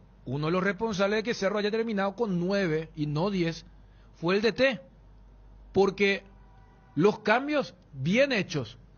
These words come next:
pero ¿hace cuánto que no vemos tres cambios simples que no i-, involucran entretiempo? O sea,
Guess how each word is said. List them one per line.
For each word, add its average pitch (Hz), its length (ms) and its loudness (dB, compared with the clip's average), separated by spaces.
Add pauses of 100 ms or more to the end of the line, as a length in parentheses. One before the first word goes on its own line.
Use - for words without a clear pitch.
(600)
pero 214 220 4
¿hace 240 240 -2
cuánto 208 420 0
que 262 80 -4
no 262 180 -2
vemos 180 460 0
tres 208 320 2
cambios 185 420 0
simples 180 600 -2 (200)
que 180 120 2
no 165 200 0
i-, 190 200 -2 (280)
involucran 175 600 0
entretiempo? 139 720 -2 (880)
O - 40 -14
sea, - 300 0